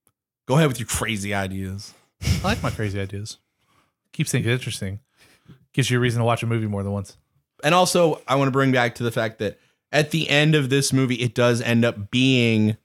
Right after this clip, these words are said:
Speaker 1: the start of a Batman origin story. It goes from a Joker origin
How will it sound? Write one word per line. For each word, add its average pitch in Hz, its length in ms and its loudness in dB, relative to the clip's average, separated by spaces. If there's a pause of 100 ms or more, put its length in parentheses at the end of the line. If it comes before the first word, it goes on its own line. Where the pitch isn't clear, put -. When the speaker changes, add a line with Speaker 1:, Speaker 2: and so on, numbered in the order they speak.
Speaker 1:
the 110 100 0
start 113 720 2
of 110 160 2
a 104 80 4
Batman 101 640 0
origin 95 580 0
story. 50 520 -8 (300)
It 110 220 0
goes 117 380 4
from 117 300 2
a 104 160 2
Joker 113 640 0
origin 110 640 2